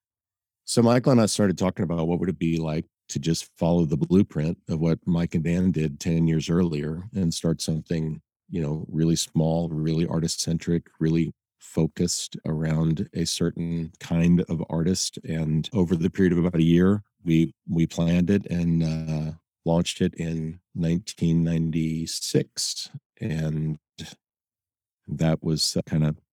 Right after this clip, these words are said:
very full circle to go from just being a, a, a fan big enough to just try to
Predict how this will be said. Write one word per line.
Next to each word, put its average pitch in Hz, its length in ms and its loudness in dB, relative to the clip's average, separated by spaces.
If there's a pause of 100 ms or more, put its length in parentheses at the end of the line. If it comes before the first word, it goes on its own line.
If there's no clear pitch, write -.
(280)
very 85 520 2
full 82 240 2
circle - 520 -4
to - 120 -2
go 78 180 2
from 80 240 0
just 78 240 -2
being 78 320 2
a, 71 260 -4 (960)
a, 82 360 -2
a - 20 -2
fan 87 540 4
big 85 200 4
enough 82 320 4
to 80 100 -2
just 76 320 -2
try - 180 -2
to 78 140 0